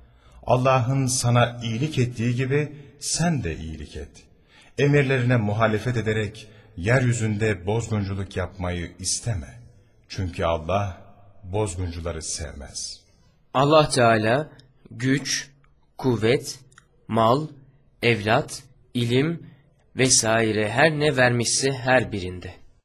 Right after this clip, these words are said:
Speaker 2: Yüce Allah bu ayeti kerimede dünya ve ahiret nasibini aramada bir denge tavsiye etmektedir. Sonraki ayetlerde aşırı hırsın ve tamamen dünyaya dalmanın, dünya perestliğin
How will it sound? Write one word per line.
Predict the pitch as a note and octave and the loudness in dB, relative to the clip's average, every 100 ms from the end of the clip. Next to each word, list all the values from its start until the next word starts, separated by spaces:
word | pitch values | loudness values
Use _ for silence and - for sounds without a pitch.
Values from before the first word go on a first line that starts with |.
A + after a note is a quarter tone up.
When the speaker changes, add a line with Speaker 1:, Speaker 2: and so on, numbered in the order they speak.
| _ _ | _ _
Speaker 2:
Yüce | C3 E3+ G#3+ | -2 6 8
Allah | G3 D#3 D#3 D3+ | 8 6 2 2
bu | E3 D#3 | 2 4
ayeti | C#3 C3 C3 C3 | 6 4 0 -2
kerimede | A#2+ A2+ A2+ G#2 A#2+ D#3 - - _ - | 0 0 0 0 0 -2 -6 -20 _ 0
dünya | B2 C#3+ D#3+ D#3+ | 4 6 6 4
ve | D#3 | 4
ahiret | B2 B2 B2 D3 D3+ | 6 6 6 4 2
nasibini | B2 - A#2+ A2+ A#2+ | 0 0 0 0 0
aramada | - A2 A2 G#2+ B2 D3 D3+ | 2 2 2 0 0 -2 -2
bir | C3 C3+ | -2 0
denge | B2 A#2+ A#2+ | 2 2 2
tavsiye | A#2+ G#2 F#2 G2+ | 2 0 0 -4
etmektedir. | F#2 G2 F#2 - F2+ F#2+ - _ _ _ _ | -6 -8 -10 -10 -8 -8 -10 _ _ _ _
Sonraki | - F3 E3+ C#3 A2+ | -2 4 6 4 4
ayetlerde | G#2 G2+ - F#2+ F#2 D3+ E3+ - _ _ | 4 2 -2 -4 0 -2 -2 -12 _ _
aşırı | B2 A#2+ D3+ D#3 | 2 4 4 4
hırsın | A#2+ G#2+ - C#3+ F3 - - | 2 0 0 -2 -4 -8 -6
ve | B2 B2+ | -2 -2
tamamen | - G2+ C3 E3+ D#3+ C#3+ | -2 0 2 2 2 2
dünyaya | B2 B2+ A#2+ B2+ B2+ | 2 4 4 4 4
dalmanın, | B2 A#2 A2 A2+ B2 - - - | 4 4 2 -2 -4 -8 -20 -4
dünya | A#2 B2 C3+ C3 | 0 4 4 4
perestliğin | C3+ B2+ B2+ - B2+ E3 E3 | 2 2 0 0 0 0 -4